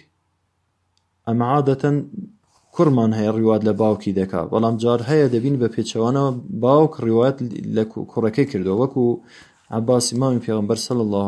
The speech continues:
علیه وسلم، ڕەزا و ڕەحمەتی خوای لەسەر بێ، لە فەزلی کوڕی ڕەزای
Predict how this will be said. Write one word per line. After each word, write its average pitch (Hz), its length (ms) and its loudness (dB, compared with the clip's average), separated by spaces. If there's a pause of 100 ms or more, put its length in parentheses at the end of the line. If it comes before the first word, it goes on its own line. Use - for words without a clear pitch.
علیه 92 120 -4
وسلم، 110 420 -2 (880)
ڕەزا 110 240 0
و 120 80 2
ڕەحمەتی 135 360 -6
خوای 110 260 0
لەسەر 98 300 -4
بێ، 127 100 2 (100)
لە 117 140 2
فەزلی 143 400 0
کوڕی 151 320 4 (540)
ڕەزای 113 280 2